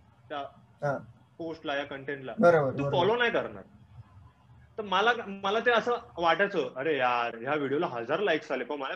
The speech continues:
Speaker 1: फॉलोअर पाचशेच फक्त." मग मी काय केलं, WhatsApp-वर जे येतात वगैरे काय, मी जास्त कोणाला पाठवायचो नाही. माझे चार पाच मित्र आहेत, तुला पण त्यामध्ये ॲड, ॲड करतो मी.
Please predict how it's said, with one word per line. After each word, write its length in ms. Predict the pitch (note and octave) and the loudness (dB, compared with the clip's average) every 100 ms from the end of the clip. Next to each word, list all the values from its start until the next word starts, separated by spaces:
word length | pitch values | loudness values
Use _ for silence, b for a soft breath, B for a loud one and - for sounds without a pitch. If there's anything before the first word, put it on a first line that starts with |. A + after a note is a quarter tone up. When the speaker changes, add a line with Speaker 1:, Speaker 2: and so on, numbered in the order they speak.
| F3+ | -6
Speaker 1:
फॉलोअर 240 | A#2+ E3 | -4 -4
पाचशेच 360 | G3 D3+ - F#3 - | -2 -4 -4 -12 -12
फक्त." 260 | - - - _ _ _ _ _ _ _ | -12 -16 -20 _ _ _ _ _ _ _
मग 160 | D#3 F#3+ | 2 4
मी 240 | F#3+ G#3+ | 6 6
काय 160 | A3 G#3+ | 6 6
केलं, 280 | G3 D#3+ - - _ _ _ _ C#3 | 6 4 0 -10 _ _ _ _ -6
WhatsApp-वर 460 | C3 C3 D#3 E3+ E3 | -4 -4 -4 -2 0
जे 140 | D#3+ | 2
येतात 360 | D3+ D#3 D3+ C#3+ | 4 4 2 2
वगैरे 260 | D3+ D3+ D#3 | 0 0 2
काय, 160 | D#3 | 0
मी 220 | D3 D#3 | 0 -2
जास्त 280 | D#3+ C#3+ - | 0 0 0
कोणाला 200 | D#3+ E3+ | -2 0
पाठवायचो 420 | D3+ A#2+ C#3 C#3 | 4 2 2 -4
नाही. 120 | A#2 b b b b _ | -6 b b b b _
माझे 140 | A#2 C3+ | -4 2
चार 180 | C3 | 2
पाच 140 | C3 D#3 | 2 0
मित्र 260 | C#3+ C3 D3 | -2 0 0
आहेत, 120 | A2 - _ _ _ _ - _ | 0 -6 _ _ _ _ -20 _
तुला 160 | D#3+ F3+ | 2 4
पण 140 | G3+ | 4
त्यामध्ये 260 | F3+ D#3+ E3 | 4 6 8
ॲड, 180 | D3 C#3 | 8 6
ॲड 460 | C3+ C3 C3+ C3 C3+ | 2 2 2 0 0
करतो 260 | B2 A#2 | -4 -6
मी. 140 | A#2+ | -12